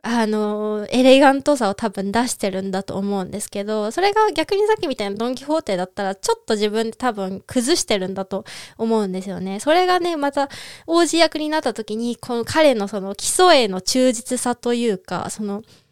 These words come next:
バレエ的なそのラインのクリアさっていうのがすごく際立っていて、あの、本当に大好きな、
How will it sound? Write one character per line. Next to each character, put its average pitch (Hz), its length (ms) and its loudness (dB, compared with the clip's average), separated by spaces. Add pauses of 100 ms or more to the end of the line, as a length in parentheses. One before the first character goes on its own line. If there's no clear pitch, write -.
(320)
バ 247 220 2
レ 359 200 6
エ 359 40 2
的 330 260 -4
な 320 100 -2
そ 302 100 -4
の 277 200 0
ラ 294 180 4
イ 277 120 0
ン 202 120 -4
の 202 100 -8
ク - 200 -6
リ 254 180 4
ア 277 60 4
さ 214 140 -2
っ 180 100 -6
て - 160 -10
い 202 80 -2
う 196 60 -4
の 196 100 -8
が 196 100 -12
す 233 300 -2
ご 330 160 4
く - 140 -4
際 202 320 0
立 196 100 0
っ - 20 -2
て - 220 -14
い 196 100 -8
て、 202 340 -2
あ 202 40 -4
の、 202 100 -2
本 240 300 -2
当 254 160 -4
に 240 240 -2
大 226 240 0
好 - 140 -8
き 190 180 -4
な、 190 240 -2